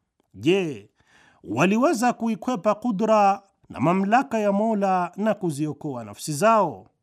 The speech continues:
Bila shaka kuisoma na kuipitia historia iliyopita ya dunia,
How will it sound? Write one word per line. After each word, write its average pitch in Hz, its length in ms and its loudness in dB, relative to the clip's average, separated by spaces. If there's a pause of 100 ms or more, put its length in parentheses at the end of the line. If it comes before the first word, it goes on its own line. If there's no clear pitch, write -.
(1400)
Bila 110 200 -4
shaka 202 340 -2
kuisoma 220 600 2
na 220 100 2
kuipitia 220 640 -4
historia 208 720 -2
iliyopita 208 680 -2
ya 202 100 0
dunia, 208 540 2